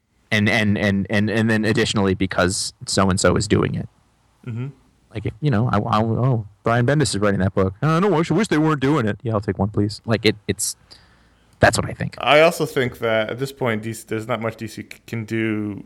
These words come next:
Speaker 2: to make it worse than what, what,
Speaker 1: No.
Speaker 2: what they've got going on. So might as well try something new.
Speaker 1: Which they already did once, and it went badly, so.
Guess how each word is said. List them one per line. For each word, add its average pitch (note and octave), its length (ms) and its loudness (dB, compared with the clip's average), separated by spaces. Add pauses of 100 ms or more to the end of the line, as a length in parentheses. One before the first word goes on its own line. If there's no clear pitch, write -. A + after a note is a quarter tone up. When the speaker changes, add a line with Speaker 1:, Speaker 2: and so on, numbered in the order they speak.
Speaker 2:
to - 80 -12
make A2 200 -2
it E2+ 120 -2
worse G#2 600 2 (360)
than A2 180 -6
what, G#2 180 -8
what, G#2+ 180 -8 (560)
Speaker 1:
No. F#3 440 6 (280)
Speaker 2:
what A2+ 180 -2
they've A2+ 120 -4
got G#2+ 200 2
going G2 220 0
on. F2 260 -2
So F#2+ 260 -2
might G2+ 140 2
as G#2 100 0
well G#2 100 2
try G2+ 200 0
something G2 320 -2
new. F#2+ 260 2 (720)
Speaker 1:
Which - 160 -2
they B2+ 240 2
already C#3+ 180 2
did D3+ 200 0
once, G2+ 320 0
and G2+ 100 2
it A2+ 60 4
went A#2 200 2
badly, G#2+ 420 2
so. F#2+ 380 -2